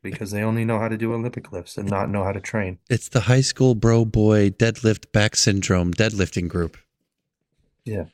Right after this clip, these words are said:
Speaker 2: Watch
Speaker 1: The
Speaker 2: as their
Speaker 1: broccoli
Speaker 2: back
Speaker 1: head shitheads also have no spine.
Speaker 2: Watch their back, how it increases in <laughs> the amount of height that goes up before
Speaker 1: Dude,
Speaker 2: anything
Speaker 1: when
Speaker 2: else
Speaker 1: people
Speaker 2: moves.
Speaker 1: do those,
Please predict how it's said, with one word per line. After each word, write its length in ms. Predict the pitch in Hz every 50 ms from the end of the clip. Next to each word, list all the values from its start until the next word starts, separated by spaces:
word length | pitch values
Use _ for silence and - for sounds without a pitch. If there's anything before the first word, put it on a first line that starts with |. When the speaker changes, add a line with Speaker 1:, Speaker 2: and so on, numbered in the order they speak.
| _ _ -
Speaker 2:
Watch 220 | 123 147 147 -
Speaker 1:
The 60 | 147
Speaker 2:
as 60 | 139 110
their 180 | - 143 139
Speaker 1:
broccoli 120 | 117 147 135
Speaker 2:
back 60 | 135 135 131
Speaker 1:
head 140 | 127 131 123
shitheads 800 | 113 - - - 135 139 127 120 101 101 95 92 95 - - - _ _ _ - - -
also 400 | 107 107 120 131 - - 120 107
have 200 | 95 107 104 98
no 200 | 104 104 107 107
spine. 480 | 107 - - - 113 107 104 92 87 - _ _ _ _ _ - -
Speaker 2:
Watch 140 | 123 -
their 100 | - 143
back, 320 | 127 - 135 127 127 123 -
how 160 | - 113 107
it 60 | 107
increases 560 | 101 113 123 117 - 127 117 - 123 110 107
in 160 | 110 107 110 - - - -
<laughs> 160 | - - -
the 140 | - 120 123
amount 180 | 123 120 120 120
of 80 | 120
height 240 | - 135 131 135 131
that 140 | - 101 -
goes 200 | 98 92 85 -
up 140 | 98 90 -
before 300 | 95 - - 110 107 107
Speaker 1:
Dude, 80 | 113
Speaker 2:
anything 140 | 110 107 110 107
Speaker 1:
when 60 | 117
Speaker 2:
else 80 | 117 127
Speaker 1:
people 140 | 123 143 117
Speaker 2:
moves. 100 | 110 117
Speaker 1:
do 80 | 127 120
those, 480 | 113 107 110 117 110 110 - - -